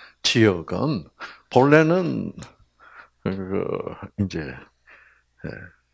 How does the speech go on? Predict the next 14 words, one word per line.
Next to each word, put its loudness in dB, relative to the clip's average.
그 6
이스라엘 6
백성들이 -2
살았어. -12
그런데 4
그 2
사마리아 4
지역을 0
아시리아라는 0
아주 -6
그 0
야만 -2
그 -10
국가가 -10